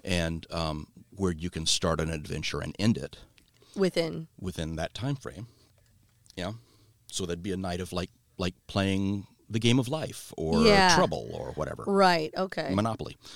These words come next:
Speaker 2: Yeah.
Speaker 1: Then there's what's called a campaign, which is, uh, an extended series of, uh, adventures that build up to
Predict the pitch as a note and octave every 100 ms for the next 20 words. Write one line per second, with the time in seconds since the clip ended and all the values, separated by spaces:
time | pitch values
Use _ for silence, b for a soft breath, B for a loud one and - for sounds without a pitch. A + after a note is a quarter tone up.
0 | B G2+ D3 D#3 - A#2 A2+ A2 G2+ -
1 | G#2 - G2 F#2 - F#2 D#2 - G#2 D#2
2 | C#2+ - _ b b b G2+ - F2 F2
3 | - - E2+ D#2+ - G2 E2 - - B2+
4 | C3 A2+ G2+ F#2 - - C3 B2 A2 D#2+
5 | C#2+ D2+ - - _ _ _ _ - E2+
6 | D#2 D2+ D2 - _ F2 D#2 D2+ - G2
7 | E2+ G2 G#2 - D#2 - - F2 - F2
8 | G2 F2+ F2+ F#2 - - E2 D#2 D#2 D#2